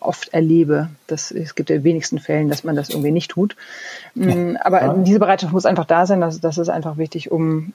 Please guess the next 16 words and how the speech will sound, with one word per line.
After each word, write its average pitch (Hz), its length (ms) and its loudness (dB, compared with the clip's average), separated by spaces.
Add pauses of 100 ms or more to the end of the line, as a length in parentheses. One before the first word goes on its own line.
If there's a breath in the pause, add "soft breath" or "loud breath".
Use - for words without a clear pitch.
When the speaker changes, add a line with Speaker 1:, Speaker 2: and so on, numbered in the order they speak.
(180)
Speaker 1:
auch - 460 -2
sich 165 340 -2
zu - 160 -6
öffnen 156 360 -2
für 160 560 0 (160)
Neues. 165 600 0 (2500 loud breath)
Speaker 2:
Ist - 280 -2
mehr 156 200 0
Umsatz 185 420 2
dann 165 200 0
irgendwann 175 640 0 (160)
quasi 160 420 0 (140)
nur, 160 520 0
nur 196 240 4
in 151 80 0
Anführungszeichen 156 920 -2